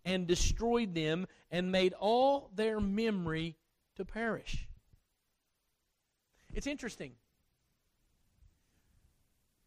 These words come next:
Isaiah says we will not have lasting peace until those enemies of the Lord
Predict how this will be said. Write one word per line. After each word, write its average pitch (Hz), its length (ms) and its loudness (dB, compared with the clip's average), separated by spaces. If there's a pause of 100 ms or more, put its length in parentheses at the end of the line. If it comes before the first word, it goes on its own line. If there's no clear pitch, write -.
Isaiah 240 460 2
says 233 360 0
we 240 120 2
will 277 160 0
not 240 220 -4
have 220 240 -6
lasting 226 480 -4
peace 247 460 -4 (260)
until 208 400 0
those 208 720 -2 (200)
enemies 254 500 -2
of 202 180 -4
the 196 120 0
Lord 214 440 2